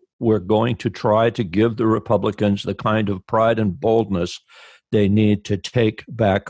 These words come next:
our country. So with that, in an obtuse, indirect way, he is inciting action. He is inciting a form that could easily rise to insurrection.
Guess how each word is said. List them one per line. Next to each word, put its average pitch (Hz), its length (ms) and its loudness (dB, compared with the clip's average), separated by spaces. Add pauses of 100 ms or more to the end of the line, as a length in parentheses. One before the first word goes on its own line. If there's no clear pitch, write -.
our 98 360 -2
country. - 480 -8 (880)
So 107 580 2 (200)
with 123 320 0
that, 98 560 0 (640)
in 131 140 2
an 110 240 2
obtuse, 127 720 0
indirect 107 640 2
way, 85 400 -4 (800)
he 113 280 4
is 101 280 2
inciting 101 720 0
action. 92 560 -8 (260)
He 113 160 -2
is 92 180 0
inciting 92 760 -2 (580)
a - 80 0
form 98 640 0
that 104 220 0
could 98 160 -2
easily 104 380 2
rise 95 480 0
to - 140 -6
insurrection. 98 960 -2